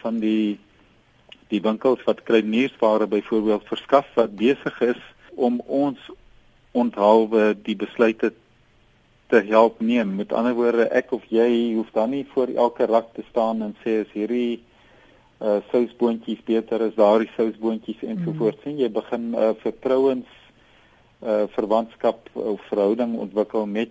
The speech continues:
Speaker 1: jou winkel wat as 'n entiteit die volhoubaarheid se be-, besluite neem en kyk in terme van die ekologiese voetspoor wat die produksie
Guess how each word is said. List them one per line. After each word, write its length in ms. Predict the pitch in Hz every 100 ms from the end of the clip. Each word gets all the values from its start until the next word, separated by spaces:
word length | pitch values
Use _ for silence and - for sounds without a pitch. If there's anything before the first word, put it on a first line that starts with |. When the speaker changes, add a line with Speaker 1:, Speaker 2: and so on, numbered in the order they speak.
| -
Speaker 1:
jou 360 | 113 107 107 - _ _
winkel 580 | - 107 123 - 123 120
wat 200 | 110 107 - _ _
as 100 | 113 -
'n 100 | 113
entiteit 600 | 131 120 - - 147 139 - - - -
die 140 | 107
volhoubaarheid 800 | - 110 104 110 117 107 110 104 -
se 80 |
be-, 380 | 98 110 120 113 98
besluite 680 | 104 - 123 117 - 110 98 - - -
neem 540 | 110 110 113 113 110
en 180 | 104 104
kyk 280 | - 117 -
in 120 | 110
terme 320 | - 110 110 104
van 200 | 113 107
die 320 | 104 104 104 - - - - -
ekologiese 720 | 120 110 110 107 107 113 - -
voetspoor 520 | - - - 120 113
wat 160 | 107 104
die 140 | 104 - _
produksie 720 | - 98 113 117 - 120 104